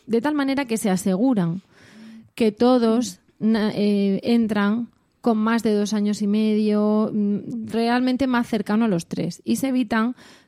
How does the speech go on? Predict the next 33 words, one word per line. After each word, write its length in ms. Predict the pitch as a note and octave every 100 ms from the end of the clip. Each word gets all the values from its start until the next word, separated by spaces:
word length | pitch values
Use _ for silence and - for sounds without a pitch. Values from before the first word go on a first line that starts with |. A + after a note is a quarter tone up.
| -
al 180 | G3+ G3
nene 200 | A3 A#3+
de 80 |
diciembre, 460 | A#3 A#3 B3 A3+ A3+
el 100 | G#3+
uno 140 | G3+
de 80 | G#3+
septiembre 380 | G3+ - G#3 G#3
o 40 |
el 60 | F3+
cinco 200 | G3 F#3
de 60 | F#3
septiembre, 360 | G3+ F#3+ F#3+
como 140 | F3+ F#3
este 160 | -
año 120 | F#3
en 40 | F#3
la 80 | F3+
región 200 | F#3 G3
de 60 |
Murcia, 240 | F#3+ G#3 F#3+
empieza 200 | F3 F#3+
el 60 | -
cinco 160 | F#3+
de 60 | F#3+
septiembre 320 | G3+ G3+ F#3+
el 60 | F#3+
cole, 240 | F#3+ F#3+ - - - -
entrando 760 | A3 G3+ G#3+ G#3+ A3 A3+ A#3+ - _
de 180 | - G#3
forma 280 | G3 G#3 G#3+
inmadura. 440 | G#3+ F#3 F#3+ F3+ F3
Entonces, 360 | G3 B3 B3+